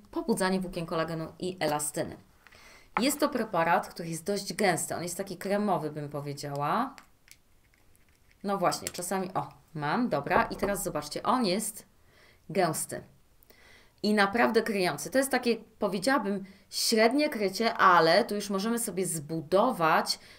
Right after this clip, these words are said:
naprawdę dość porządne krycie, bo możecie sobie zbudować to gąbeczką, da się go dosyć nadbudowywać nawet,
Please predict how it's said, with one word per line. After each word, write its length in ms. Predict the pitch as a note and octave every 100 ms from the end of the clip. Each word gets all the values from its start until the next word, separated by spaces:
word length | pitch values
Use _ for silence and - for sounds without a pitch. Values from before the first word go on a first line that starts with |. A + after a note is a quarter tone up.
| -
naprawdę 440 | E3+ E3 G3 G#3 G3
dość 380 | D3 G3 - -
porządne 600 | F3 D#3+ A3+ A3+ F#3 F3+
krycie, 400 | E3+ E3 - D3+
bo 120 | D#3+
możecie 360 | E3 F3 -
sobie 220 | E3+ F3 E3+
zbudować 480 | D#3 E3 F3+ F3+
to 100 | -
gąbeczką, 560 | D#3+ E3 F3 F#3+ F#3+ F#3 - - - -
da 100 | F#3+
się 140 | -
go 100 | F#3
dosyć 340 | F#3 F#3 -
nadbudowywać 1080 | F#3 G3 F3 D#3+ F3+ F3+ E3+ G#3 F3 D3 -
nawet, 500 | D#3 C#3+ D#3+ A3